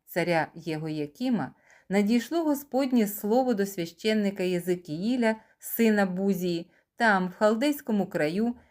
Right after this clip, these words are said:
біля ріки Кевар, він відчув на собі Господню руку. Я побачив,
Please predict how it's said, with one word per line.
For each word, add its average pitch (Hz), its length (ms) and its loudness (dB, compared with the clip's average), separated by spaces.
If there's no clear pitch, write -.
біля 202 320 4
ріки 208 340 0
Кевар, 185 600 0
він 233 300 0
відчув 240 460 -2
на 214 120 2
собі 208 520 -2
Господню 208 720 0
руку. 208 480 -2
Я 196 240 2
побачив, 190 720 0